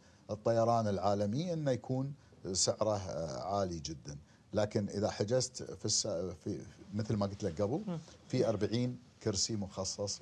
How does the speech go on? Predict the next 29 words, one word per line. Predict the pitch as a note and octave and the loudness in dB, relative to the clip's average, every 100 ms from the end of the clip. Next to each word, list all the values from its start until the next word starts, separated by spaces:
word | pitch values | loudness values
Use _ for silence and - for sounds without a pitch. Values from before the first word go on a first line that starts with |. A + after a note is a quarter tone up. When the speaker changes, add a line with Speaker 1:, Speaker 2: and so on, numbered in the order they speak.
| - | -8
Speaker 1:
للنقل | F2+ F2 F2 F#2+ | -6 -4 -4 -4
الرخيص. | F2 C#2+ - - - - | -6 -6 -10 -10 -10 -6
Speaker 2:
وكيف | G#3 A3+ A3 - | -6 -2 -2 -2
شفتوا | G3 F#3 | 0 0
التجربة | F3 D#3 C#3+ C#3 | 2 2 2 0
هذه، | C3 C#3+ C3+ C#3 C3+ C3+ | 0 2 0 -4 -6 -6
آه، | C#3 C#3+ - C3+ | -6 -6 2 4
Speaker 1:
أنا | C#3+ | 4
أشوف | C3+ D#3+ C#3+ | 4 2 4
Speaker 2:
خلال | D3 | 4
Speaker 1:
أنها | C#3 | 6
هي | B2 | 2
ممتازة | B2+ A#2 G#2+ C3+ C#3 C3+ | 2 0 4 6 6 4
بشرط، | A2+ G#2 D3 B2+ - - - - - - - - - | 0 6 6 6 2 -20 -20 -20 -20 -20 -20 -10 -2
لكن | G#2+ B2 | 2 2
أنا | B2 B2+ | 2 2
بأمانة | A#2+ A#2+ B2+ D3 C3 G#2+ | 2 2 4 4 4 0
أقول | G#2+ A#2 A2+ | -2 0 0
لك | A2 | 0
ما | C3+ | 0
أشوف | C3 - C3+ - | 0 -2 -4 -4
في | C3+ | -4
شريحة | A#2 B2+ C3 - | 0 0 0 -2
كبيرة | A#2+ A2+ C#3 D#3 A#2+ | -4 2 6 6 6
تستفيد | G2 F#2+ - G#2 A2 G2+ | 0 -4 -4 -4 -2 -4
منها، | G2+ F#2+ F#2 | -2 -4 -2
لأن | F#2+ G2 A#2 A2+ A2+ - - - | -2 -2 -2 -6 -8 -20 -20 -6
جرت | F2 C3 C#3 - | 4 6 6 4
العادة | A2+ A2 A#2+ A2 G2+ | 2 4 4 2 -2